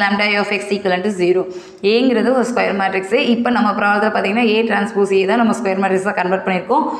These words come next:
So, அதையே டைரெக்டாக எடுத்துக்கலாம். A transpose A minus lambda A of x equivalent to zero. A transpose ஏங்கிறது என்ன எழுதிக்கலாம்? நம்ம first ஐடென்டிஃபை பண்ணி டூ பை டூ ஸ்கொயர் மேட்ரிக்ஸை மாத்தி எழுதியிருக்கோம்ல, அந்த மேட்ரிக்ஸில் கொண்டு வரணும். That is, இப்ப இந்த A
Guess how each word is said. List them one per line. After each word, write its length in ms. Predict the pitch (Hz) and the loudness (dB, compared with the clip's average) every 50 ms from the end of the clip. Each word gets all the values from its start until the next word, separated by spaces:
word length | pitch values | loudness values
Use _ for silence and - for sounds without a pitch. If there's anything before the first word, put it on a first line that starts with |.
| - - - - | -10 -10 -4 -2
So, 60 | 262 262 254 247 | 0 2 2 2
அதையே 220 | 247 262 277 277 254 233 | 2 2 2 2 2 2
டைரெக்டாக 340 | 214 214 196 175 226 220 208 | 2 0 0 0 0 0 0
எடுத்துக்கலாம். 440 | 196 - 208 190 202 214 254 285 - 220 220 | 0 -2 -2 -2 0 0 0 0 0 0 0
A 40 | 226 233 | 0 2
transpose 420 | 226 226 214 220 226 214 220 202 202 202 | 2 0 0 0 0 -2 -2 0 0 0
A 20 | 208 208 208 | 2 2 2
minus 240 | 208 202 202 196 196 - 202 | 0 0 -2 -2 -2 -2 -2
lambda 240 | 202 202 202 202 196 196 202 | -2 0 0 0 0 2 2
A 20 | 202 196 | 0 0
of 80 | 196 190 180 | -2 -2 -4
x 40 | 185 - - 196 | -4 -4 -4 -4
equivalent 280 | 196 185 180 175 170 196 | -4 -4 -4 -4 0 0
to 60 | 220 202 165 | 0 0 0
zero. 300 | 170 160 170 170 175 185 190 190 190 185 - - - - - - 233 | -2 -2 -2 0 0 0 0 0 -2 -8 -10 -14 -16 -8 -2 0 2
A 40 | 254 247 254 | 2 2 2
transpose 440 | 262 262 254 254 233 247 240 240 233 220 220 | 0 0 0 0 0 0 0 2 2 2 2
ஏங்கிறது 320 | 220 220 220 214 214 214 214 | 2 2 2 2 2 2 2
என்ன 120 | 214 214 220 | 2 2 2
எழுதிக்கலாம்? 520 | 214 208 208 214 202 208 208 214 214 220 214 214 - - - - - - 226 | 2 2 0 0 0 2 2 4 4 2 2 0 -4 -8 -10 -10 -4 -2 0
நம்ம 200 | 233 240 240 240 233 | 2 4 4 4 4
first 260 | 226 226 226 233 269 247 214 220 226 | 2 2 2 2 2 2 2 2 2
ஐடென்டிஃபை 300 | 226 240 240 240 226 233 233 | 2 2 2 2 2 2 2
பண்ணி 140 | 233 226 226 226 226 226 | 2 2 2 2 2 2
டூ 60 | 233 226 | 0 2
பை 80 | 233 233 233 | 2 2 2
டூ 60 | 226 220 - | 0 0 0
ஸ்கொயர் 220 | - 220 226 226 233 | 2 2 2 2 2
மேட்ரிக்ஸை 320 | 226 226 226 226 - 214 208 220 | 2 0 0 -2 -2 0 0 2
மாத்தி 200 | 226 240 240 240 240 | 2 2 4 4 4
எழுதியிருக்கோம்ல, 440 | 240 233 233 226 233 240 247 254 240 - - - - - - - 185 | 4 4 2 2 0 0 2 2 2 0 0 -4 -6 -6 -4 -2 -2
அந்த 220 | 247 262 302 320 349 330 294 | 0 2 2 4 4 4 4
மேட்ரிக்ஸில் 420 | 240 214 196 - 190 190 196 226 247 240 208 | 2 2 2 0 0 0 0 -2 0 0 2
கொண்டு 160 | 196 185 185 180 | 2 2 2 2
வரணும். 200 | 165 - - - - - - - - | 0 0 -4 -10 -12 -14 -12 -4 0
That 160 | 220 233 233 233 240 | 2 4 4 4 2
is, 100 | 302 - - - - - 233 | 2 2 0 -2 -4 -4 -4
இப்ப 100 | - 233 226 | 0 2 4
இந்த 120 | 226 226 220 220 220 220 214 | 4 4 4 4 4 2 2
A 40 | 226 | 2